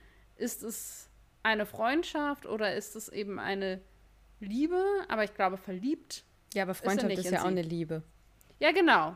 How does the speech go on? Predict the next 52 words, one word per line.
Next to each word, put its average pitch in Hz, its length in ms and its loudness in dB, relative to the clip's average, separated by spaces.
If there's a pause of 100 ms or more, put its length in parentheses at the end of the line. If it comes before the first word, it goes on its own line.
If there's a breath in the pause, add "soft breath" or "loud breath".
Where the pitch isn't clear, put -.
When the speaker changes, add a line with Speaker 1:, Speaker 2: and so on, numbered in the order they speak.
Speaker 2:
Ne? 202 140 10
Speaker 1:
Das, 277 140 8
also 226 200 6
Speaker 2:
Also - 40 6
Speaker 1:
ich 208 80 0
glaube, 254 260 10
Speaker 2:
deswegen 247 160 8
Speaker 1:
wenn 254 80 10
Speaker 2:
habe 233 100 12
ich - 40 10
Speaker 1:
dann 302 60 8
Speaker 2:
ganz 254 200 6
explizit 240 480 -2
nicht 240 140 0
von 254 120 2
Speaker 1:
Ja. 247 60 6
Speaker 2:
Liebe 294 320 4
geredet, 180 440 0
weil 196 160 4
ich - 100 -4
Speaker 1:
Ja, 240 100 4
Speaker 2:
bin 302 80 6
Speaker 1:
okay. 214 80 4
Speaker 2:
überzeugt 240 280 2
davon, 226 240 2
dass 208 200 0
er 208 60 0
sie 196 100 -2
liebt. 214 420 0
Aber 190 320 6 (640 loud breath)
ist - 180 -4
halt 196 180 4
die 208 60 0
Frage, 208 280 6
Speaker 1:
Genau. 175 160 4
Speaker 2:
ob 185 200 -10
romantisch 196 540 -2
oder 185 180 -2
platonisch 185 600 -4
oder 180 200 -4
was 175 120 -8
dazwischen, 208 400 -2
Speaker 1:
Genau, 220 240 6
Speaker 2:
so. 170 80 0
Speaker 1:
und 208 100 0
das 277 160 6
ist, - 260 -12 (120)
das 220 240 -10
weiß 214 220 2
er, 311 100 -2
glaube 302 260 -2
ich, - 160 -12